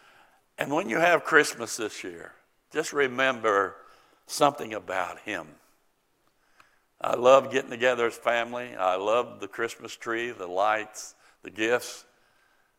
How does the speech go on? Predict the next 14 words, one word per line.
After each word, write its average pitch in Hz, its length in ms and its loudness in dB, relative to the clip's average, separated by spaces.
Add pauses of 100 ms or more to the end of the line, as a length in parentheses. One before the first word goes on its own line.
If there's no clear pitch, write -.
(140)
I 131 80 -10
love 131 420 2 (320)
the - 160 -8
food. 143 600 2 (1300)
All 113 260 4
of 104 100 -4
it 87 100 -12
a - 20 -8
little 101 160 0
bit 92 220 -4
too 101 160 -6
much, 101 420 -4
but 101 160 0
I, 101 240 6